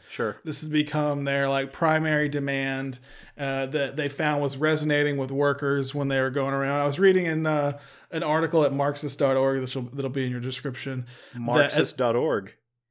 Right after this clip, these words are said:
Speaker 2: Yeah, yeah, yeah. They have a lot of primary sources on there.
Speaker 1: That's
Speaker 2: I,
Speaker 1: pretty
Speaker 2: I,
Speaker 1: cool.
Speaker 2: I'm sure most people have heard of it, but,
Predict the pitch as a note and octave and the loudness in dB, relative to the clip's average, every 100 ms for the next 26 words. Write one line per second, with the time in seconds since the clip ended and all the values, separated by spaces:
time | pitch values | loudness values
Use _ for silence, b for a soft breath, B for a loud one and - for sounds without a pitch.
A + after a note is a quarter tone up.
0 | _ _ G#3 A3 G3+ F3+ E3 E3 F3+ F#3 | _ _ 2 4 6 4 2 2 2 2
1 | D#3+ D3 B2 D3 C3 B2+ B2 C3+ - C#3 | 2 0 -2 -4 -4 -6 -8 -8 -8 -10
2 | C3 C3+ C3+ C3+ A#2+ B - E3 E3+ D#3+ | -8 -6 -6 -6 -8 B -10 -6 -2 0
3 | A2+ F3 F3 D#3+ G#3 E3+ C#3+ - C3 B2 | 0 2 2 2 0 0 -2 -6 -10 -10
4 | B2 C3+ - C#3 B2 C3+ - C3+ | -12 -16 -18 -16 -16 -14 -10 -10